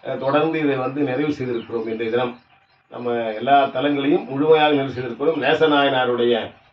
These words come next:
அந்த காம்பியிலே இந்த தலம், இந்த வழிபாட்டு அறுபத்தி மூணு ஆயிரமாருடைய வ-, முத்-, அவதாரம் மற்றும் முத்தி தலங்களுடைய தல வழிபாடு இந்த அளவிலே நிறைவு பெறுகிறது என்று தெரிவித்துக் கொண்டு, நாம இந்த இப்ப பூசகர், இங்க இருக்கிற பூசகர்கிட்ட சொன்னபோது அவர்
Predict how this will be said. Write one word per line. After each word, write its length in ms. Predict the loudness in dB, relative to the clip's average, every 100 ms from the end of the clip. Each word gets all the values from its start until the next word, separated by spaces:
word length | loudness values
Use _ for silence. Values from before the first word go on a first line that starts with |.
| -12
அந்த 180 | -6 -2 -2 0
காம்பியிலே 600 | 2 4 4 2 2 0
இந்த 160 | 2 0 -2
தலம், 320 | -2 -2 -2 -4 -8
இந்த 160 | -12 -8
வழிபாட்டு 460 | -6 -2 -2 -2
அறுபத்தி 340 | -2 0 0 -2
மூணு 140 | -4 -2
ஆயிரமாருடைய 520 | -2 0 0 0 -4 -6 -12 -20 _ -20
வ-, 160 | -10 -8
முத்-, 200 | -6 -6
அவதாரம் 500 | -6 0 4 4 2
மற்றும் 280 | -2 -4 -6
முத்தி 220 | -6 -6
தலங்களுடைய 560 | -4 -2 -2 -2 -4 -6 -8 -10
தல 200 | -8 -4
வழிபாடு 500 | -2 -2 0 -2 0 -4
இந்த 140 | -4 -4
அளவிலே 320 | -2 -2 -4
நிறைவு 260 | -4 -2 -2
பெறுகிறது 440 | -2 -4 -4 -4 -6
என்று 160 | -6 -10
தெரிவித்துக் 360 | -10 -12 -12
கொண்டு, 220 | -10 -4 -6 -6 -16 -20 _ -12
நாம 280 | -8 -4 -4
இந்த 220 | -2 -4 -6 -8 -12 -16 -20 -20 -20
இப்ப 200 | -10 -10
பூசகர், 500 | -6 -4 -4 -4 -4
இங்க 140 | -4
இருக்கிற 220 | -4 -2 -4
பூசகர்கிட்ட 600 | -4 -8 -8 -8 -8 -10
சொன்னபோது 480 | -8 -8 -4 -4 -2
அவர் 220 | -2 -4